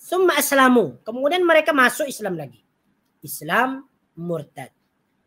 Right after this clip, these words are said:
Summa aslamu, kemudian dia Islam. Summa irtaddu, kemudian dia murtad lagi. Jadi Islam, murtad, Islam, murtad. Okey. Fa arsalu ila qaumihim yas'aluna lahum.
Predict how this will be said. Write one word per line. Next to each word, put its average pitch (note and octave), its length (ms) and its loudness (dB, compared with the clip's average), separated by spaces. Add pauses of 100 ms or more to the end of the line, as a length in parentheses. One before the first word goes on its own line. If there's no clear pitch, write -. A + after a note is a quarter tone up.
(140)
Summa G#3+ 480 -4
aslamu, D#4 560 2
kemudian B3+ 320 -2
dia A#3+ 160 -6
Islam. F#3+ 320 -8 (400)
Summa F#4 480 2
irtaddu, C#4+ 320 0
kemudian D#4 560 -2
dia D#4+ 160 0
murtad C4 400 -4
lagi. D3 320 -12
Jadi B3 320 -10 (480)
Islam, G3 480 -12
murtad, F3+ 560 -10 (160)
Islam, F#3 480 -12
murtad. E3 400 -16 (1200)
Okey. D3 320 -12 (1200)
Fa C4 240 -2
arsalu D#4 560 2
ila C#4 240 0
qaumihim C#4+ 480 0
yas'aluna C4 800 -4
lahum. G3+ 480 -2